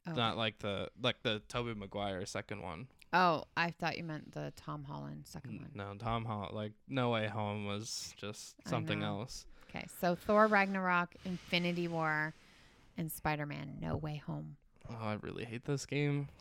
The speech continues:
Speaker 2: for that.
Speaker 1: Thank you. Thank
Speaker 2: That was
Speaker 1: you.
Speaker 2: real. That's a really good one. Um,
Speaker 1: That was the first one I did.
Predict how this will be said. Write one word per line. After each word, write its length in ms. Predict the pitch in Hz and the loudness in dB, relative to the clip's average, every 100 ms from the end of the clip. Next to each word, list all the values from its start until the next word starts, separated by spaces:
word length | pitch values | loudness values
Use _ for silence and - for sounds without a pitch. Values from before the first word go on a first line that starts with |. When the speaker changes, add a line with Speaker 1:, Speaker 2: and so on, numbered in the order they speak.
| - | -10
Speaker 2:
for 300 | - 110 101 - | -4 -2 -4 -4
that. 340 | 101 101 104 104 | 0 0 0 -2
Speaker 1:
Thank 40 | |
you. 220 | - - - - - | -2 -6 -14 -12 0
Thank 100 | 233 | 8
Speaker 2:
That 140 | 127 | 10
was 280 | 131 120 110 | 12 10 6
Speaker 1:
you. 40 | 107 | 2
Speaker 2:
real. 300 | 107 107 107 | 4 4 4
That's 260 | 110 - | 2 2
a 60 | 110 | 0
really 220 | 104 101 | 2 0
good 220 | 87 95 | 0 0
one. 340 | 92 95 92 - - | 0 0 0 -4 -2
Um, 680 | 110 110 110 110 107 104 101 _ _ _ _ - - | 2 4 6 6 4 4 2 _ _ _ _ -18 -4
Speaker 1:
That 100 | 151 | -2
was 100 | 139 | -2
the 100 | 123 | -6
first 260 | 131 127 | -8 -8
one 100 | 135 127 | -12 -18
I 40 | - | -16
did. 160 | - | -18